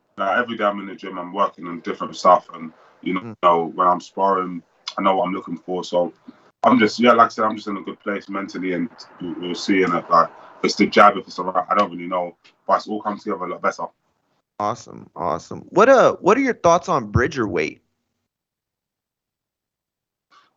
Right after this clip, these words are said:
Speaker 1: Uh, it depends. Uh, I, I, I think it's good and bad, obviously. Do you know what I mean? I think it, obviously it's, it's, it's similar to Cruiserweight, where it doesn't have the same feeling and,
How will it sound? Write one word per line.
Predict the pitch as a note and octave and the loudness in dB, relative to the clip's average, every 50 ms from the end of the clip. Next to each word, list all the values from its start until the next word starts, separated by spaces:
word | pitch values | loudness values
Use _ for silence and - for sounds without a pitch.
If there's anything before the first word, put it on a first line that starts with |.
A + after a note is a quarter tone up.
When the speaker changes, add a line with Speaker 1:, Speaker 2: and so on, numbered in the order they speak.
| _ _ - | _ _ 0
Speaker 1:
Uh, | B2+ C#3+ D3+ D#3 D#3 D#3 D3+ C#3+ C3+ | 2 4 4 4 4 4 0 -2 -4
it | D#3+ | -8
depends. | E3 E3+ - G#3+ A3 G3 D#3+ B2+ - _ _ - | -16 -12 -10 -8 -8 -8 -8 -12 -14 _ _ -4
Uh, | A#2 C3+ | 0 2
I, | C#3+ C#3 C#3+ C#3 C#3 - - D3+ | 4 4 4 2 0 0 0 0
I, | D3+ - D#3 E3+ | 2 2 0 -2
I | |
think | - F3 D#3 - | -2 -4 -8 -8
it's | C3 - - - _ _ _ _ _ _ _ _ | -8 -10 -12 -16 _ _ _ _ _ _ _ _
good | - C3 C3 B2+ A#2 - - - | -4 -2 -2 -2 -4 -6 -10 -6
and | G#2+ G#2+ G#2 G2+ | -6 -6 -2 2
bad, | A2 A2 A2+ A2 | 4 6 6 4
obviously. | G#2 G2+ G2+ G2+ G#2 - - G#2+ G#2 | 2 -2 -6 -8 -10 -8 -6 -6 -6
Do | G2+ - _ _ - | -6 -8 _ _ -10
you | G2 | -8
know | F#2+ | -6
what | G2 | -4
I | G2+ | -4
mean? | G2+ F#2 - - - - _ - | -6 -8 -10 -18 -20 -20 _ -6
I | - B2+ | -4 -2
think | - C3 B2 A#2 | 0 0 0 0
it, | A#2 G#2+ | 0 2
obviously | - A#2+ A#2 A2+ G#2 - G#2+ G#2 | 2 2 2 0 -2 -2 -2 -4
it's, | - - - | -4 -4 -8
it's, | F#2+ F2+ - - | -10 -8 -8 -8
it's | - - - | -8 -4 0
similar | - C#3+ C#3+ C#3+ A2+ | 2 2 4 4 2
to | G#2 - - | 2 0 -2
Cruiserweight, | - C3 B2+ A#2 G#2 G#2 F2 - | 2 2 4 4 4 4 4 6
where | F#2+ F#2+ F#2 - _ _ _ _ _ _ _ _ _ _ - | 6 4 4 4 _ _ _ _ _ _ _ _ _ _ -6
it | G2 F#2+ | -2 2
doesn't | A2 A2 G#2 G2+ G2 | 4 4 4 2 2
have | - G#2+ G2+ - - | 2 0 0 0 -2
the | G2 F#2+ | -8 -10
same | - - - A2 G#2+ G#2 G2+ F#2+ F#2 F2+ F2 E2+ _ _ _ _ - - _ _ _ _ _ _ _ | -8 -8 -6 -4 -4 -4 -4 -4 -6 -8 -10 -12 _ _ _ _ -20 -20 _ _ _ _ _ _ _
feeling | - - - A#2+ A#2+ A2+ G#2+ G#2 G2+ G2 - - | -20 -8 -2 0 2 2 2 0 -2 -2 -2 -2
and, | G2+ F#2+ F#2 | -2 -2 -2